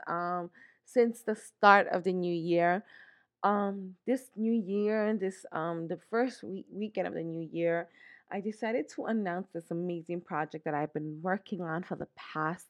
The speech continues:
eleven months. And, um, I cannot say that I am a self-published author, you guys.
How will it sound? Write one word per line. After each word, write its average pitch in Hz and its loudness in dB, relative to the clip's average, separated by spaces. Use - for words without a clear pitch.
eleven 156 -2
months. 151 -8
And, 175 -2
um, 170 -2
I 196 2
cannot 302 10
say 214 6
that 196 2
I 190 4
am 185 0
a 196 -4
self-published 196 0
author, 180 12
you 226 0
guys. 208 4